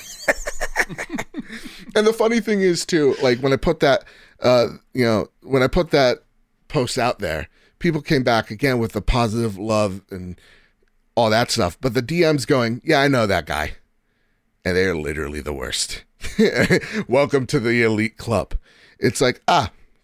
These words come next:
cool. So I'm not alone. And I think we gotta air out those grievances a little bit more as we create content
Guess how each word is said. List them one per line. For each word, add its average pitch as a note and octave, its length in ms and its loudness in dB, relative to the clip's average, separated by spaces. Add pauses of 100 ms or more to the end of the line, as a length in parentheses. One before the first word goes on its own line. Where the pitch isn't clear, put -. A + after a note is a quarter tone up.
cool. B2 380 2
So - 200 0
I'm C3+ 120 2
not C3+ 200 2
alone. A#2+ 380 -2 (380)
And C#3+ 120 2
I D#3 60 4
think F3+ 220 -4
we F#3 100 -6
gotta D#3+ 340 2
air C#3 180 4
out C#3 240 2
those A#2 280 -4
grievances G#2+ 560 -4
a G#2+ 60 -4
little A2+ 200 -4
bit F#2+ 140 -10
more G#2+ 420 -6 (420)
as A2 240 0
we A#2 100 -2
create A#2+ 420 -2
content G#2+ 560 -4